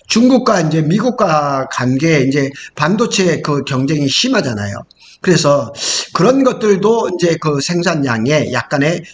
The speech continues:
어, 그 지장을 주죠. 지정학적 리스크라고 볼 수 있죠. 중국과 미국 간의 반도체 패권 경쟁, 수출 규제, 수출 규제가 더 큰 문제죠. 글로벌 이제 경기 둔화,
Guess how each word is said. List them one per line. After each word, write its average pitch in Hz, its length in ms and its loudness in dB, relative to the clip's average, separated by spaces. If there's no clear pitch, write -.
어, 117 320 -4
그 117 320 -4
지장을 123 420 -2
주죠. 120 400 -6
지정학적 135 640 -4
리스크라고 127 560 -2
볼 107 140 -8
수 127 140 -6
있죠. 160 300 -2
중국과 123 500 -2
미국 123 300 -4
간의 127 260 -2
반도체 135 500 -4
패권 175 340 -2
경쟁, 135 440 -2
수출 - 380 -4
규제, 143 320 -2
수출 202 360 -4
규제가 208 360 -2
더 135 120 -4
큰 180 180 -2
문제죠. 143 600 0
글로벌 180 460 4
이제 156 180 0
경기 147 320 -2
둔화, 156 420 0